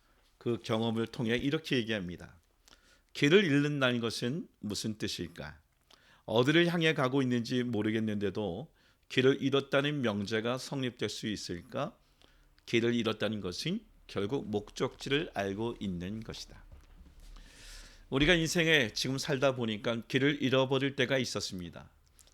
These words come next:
저도 팔 년 전에 목회의 길을 잃은 적이 있었습니다. 그때 제 길을 다시 찾을 수 있도록 이제까지 가졌던 짐을 다 다시 리패킹할 수 있도록 도와주었던 멘토가 계십니다. 그분은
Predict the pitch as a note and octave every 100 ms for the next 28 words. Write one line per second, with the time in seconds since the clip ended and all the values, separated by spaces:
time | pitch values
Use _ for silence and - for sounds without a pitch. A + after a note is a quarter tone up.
0 | - - B2+ B2+ - F#3+ E3 D3+ B2+ F#2+
1 | E2+ D3 F3 _ _ _ _ B2+ A#2 A2+
2 | - A#2+ A#2+ A2 A#2+ F3+ B3+ _ _ -
3 | A#2+ A2 G#2+ G2 G#2 A#2 - F#2+ - F2
4 | D#2 - - _ _ _ _ _ _ _
5 | _ - C#3 F#3 - E3+ F3 F3 F3+ -
6 | - - F3+ E3 - - - A#3 A3+ -
7 | E3+ A#2+ - E2 - _ _ _ _ _
8 | - - - - C3+ E3 E3+ E3 D#3+ D#3+
9 | C#3+ C3 C#3+ - C#3 C#3+ - A#2 C3+ A#2+
10 | C3 - - - C#3+ - A#2+ - D3 G#2+
11 | C3+ G#3 - G3 - F3 D3+ B2+ C3+ A#2+
12 | B2+ A#2+ B2 - - _ _ G#2+ F#2+ A#2
13 | C3+ D3+ B2 - - D3+ F3 A#2 A2 G2+
14 | - A2 A#2 F#2+ - F2 D#2 F2+ - F#2+
15 | G2 C3 F3+